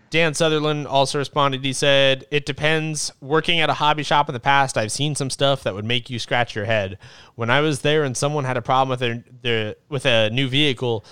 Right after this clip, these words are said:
I would call the manufacturer on their behalf, tell them who I am and the customer's problem. Nine times out of ten, the manufacturer would send us a new part, E S C,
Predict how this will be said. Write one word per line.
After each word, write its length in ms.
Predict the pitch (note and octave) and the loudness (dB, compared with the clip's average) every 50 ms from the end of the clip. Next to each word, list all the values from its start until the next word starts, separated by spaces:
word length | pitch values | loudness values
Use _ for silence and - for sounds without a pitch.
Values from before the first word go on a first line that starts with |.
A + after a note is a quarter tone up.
| - _ - - - | -20 _ -20 -6 -2
I 100 | B2+ B2 | -2 0
would 140 | C3 B2 - | 0 -2 0
call 180 | - C3+ D3 | 4 4 4
the 80 | D#3 C#3+ | 4 4
manufacturer 640 | C#3 C#3+ C#3+ C3+ B2 - C3+ C3 C#3 B2+ - C#3+ B2+ | 2 0 -2 -2 0 0 2 2 2 0 0 0 0
on 120 | A2+ A2 | 0 2
their 120 | A#2 B2+ C3 | 2 0 0
behalf, 480 | B2+ A#2 F#2 C3 C3 B2 B2 A#2+ - | 0 0 0 2 4 4 2 2 -2
tell 220 | - - C#3+ D3 C#3+ | -4 -2 0 0 0
them 160 | C#3 C3 B2+ | 0 -4 -4
who 160 | A#2+ C#3 C3 | -2 0 2
I 140 | B2+ C3 C3 | 2 2 2
am 420 | C3 B2 A#2 A#2 A#2 A2+ A2+ A2 - _ - | 2 0 0 -2 -4 -6 -8 -12 -16 _ -6
and 340 | B2+ B2 A#2+ A#2 A2+ G#2+ | -4 -4 -4 -4 -6 -8
the 200 | G#2 - A#2+ A#2+ | -12 -10 -10 -10
customer's 520 | A2 - - C#3+ C#3 - - A#2 A2+ G#2+ - | -6 -2 0 0 0 -2 -4 -6 -6 -6 -4
problem. 460 | - A#2+ G#2 G2+ F#2+ F#2+ F#2+ F#2+ G2 - - - - - _ | -2 -2 -2 -2 -2 -4 -10 -12 -12 -14 -16 -20 -20 -20 _
Nine 300 | - C3+ D#3 F#3+ G3+ G3+ | 0 2 2 2 0 -2
times 320 | - G#3 G3 F#3+ F3 D3+ | -4 -2 -2 -2 0 2
out 160 | D3+ D3+ D#3+ C#3+ | 2 2 2 2
of 60 | - | -2
ten, 420 | - - D3+ D#3 D3 C3+ B2+ B2+ - - - - - - _ | -4 -2 0 0 0 0 -2 -6 -10 -12 -20 -20 -20 -16 _
the 120 | - B2 | -6 -2
manufacturer 680 | B2+ C#3 D#3 D#3 C#3 C3 - D3+ C#3+ C3+ - - D#3+ D3 | 0 0 0 0 0 0 2 2 2 0 0 -2 -2 -2
would 160 | A#2+ A#2+ A#2 | -2 -2 -2
send 200 | - C#3+ C#3 C3 | -2 -2 0 0
us 140 | B2+ - - | -2 -2 -2
a 60 | A#2+ | -4
new 140 | B2+ C3+ B2+ | -4 -4 -4
part, 400 | - - C3 C3 C3 B2+ A2 - | -2 2 2 4 4 2 0 -2
E 100 | B2 B2+ | -2 -2
S 120 | B2 A#2+ | -2 -2
C, 460 | - C3+ B2+ B2+ B2 B2 A#2+ A2 - | -2 -2 0 0 0 0 -2 -4 -6